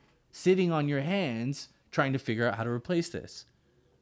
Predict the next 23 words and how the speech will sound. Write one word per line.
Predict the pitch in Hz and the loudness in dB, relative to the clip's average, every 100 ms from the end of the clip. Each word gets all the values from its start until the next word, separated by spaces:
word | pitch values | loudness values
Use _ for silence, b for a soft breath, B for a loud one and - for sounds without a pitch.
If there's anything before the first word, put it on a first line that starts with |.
| _ B B B | _ B B B
So | - 175 | 6 8
what's | 185 226 | 10 6
the | 226 | 4
checks | 208 202 180 202 | 0 0 0 2
and | 170 | 2
balances | 156 165 147 147 - | 4 2 0 -4 -6
system | 139 - 135 120 | -8 -4 -4 -2
for | - | -2
you | 113 143 208 147 104 | -2 0 2 4 2
as | 123 | -2
the | 113 117 | -2 -2
owner | 139 139 120 | 0 2 2
of | |
a | 107 | 0
business? | 127 170 127 220 | 0 0 0 0
What's | 226 | 2
the | - | 4
bucket | 147 165 175 165 | 6 6 6 4
of | 123 | 2
water | 117 147 139 110 | 2 2 2 0
that | 104 | -4
forces | - 160 208 - 104 | -6 -6 -6 -6 -8
you | 95 92 90 | -8 -8 -10